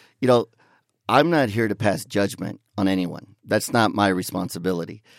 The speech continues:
You know, we are all brothers and sisters in the eyes of our Creator. At least that's the way I look at it.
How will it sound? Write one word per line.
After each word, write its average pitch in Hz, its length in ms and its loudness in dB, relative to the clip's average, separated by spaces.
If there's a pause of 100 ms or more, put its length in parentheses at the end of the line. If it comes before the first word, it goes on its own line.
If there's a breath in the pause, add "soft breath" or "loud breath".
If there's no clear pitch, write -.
(320 soft breath)
You - 80 -2
know, 113 80 6
we 131 260 6
are 120 140 6
all 104 320 6
brothers 98 460 -4
and 85 120 -8
sisters 90 520 -4
in 87 100 -8
the 87 160 -4
eyes 90 400 -4
of 87 160 -6
our 87 160 -4
Creator. 85 600 -8 (260 soft breath)
At 107 60 -4
least 107 180 -2
that's - 180 4
the 98 100 -2
way 92 140 0
I 92 120 0
look 90 260 -6
at 85 140 -8
it. - 160 -14